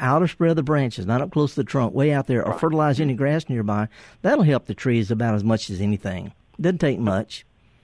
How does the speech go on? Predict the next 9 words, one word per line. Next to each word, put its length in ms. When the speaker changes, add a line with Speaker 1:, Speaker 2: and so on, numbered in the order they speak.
Speaker 2:
Okay, 240
good. 220
Well, 160
I, 60
I, 60
I 40
do 320
fertilize. 600
Um, 280